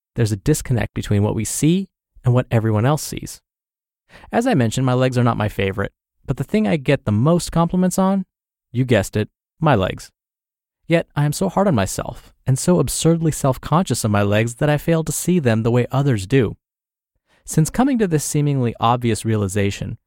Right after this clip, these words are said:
I've made a conscious effort to give my lower body some much-needed love. I challenge them more physically and show them off more often.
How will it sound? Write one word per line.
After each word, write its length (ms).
I've 120
made 140
a 40
conscious 540
effort 320
to 80
give 140
my 120
lower 280
body 400
some 240
much-needed 580
love. 320
I 80
challenge 380
them 120
more 220
physically 640
and 140
show 180
them 160
off 300
more 200
often. 400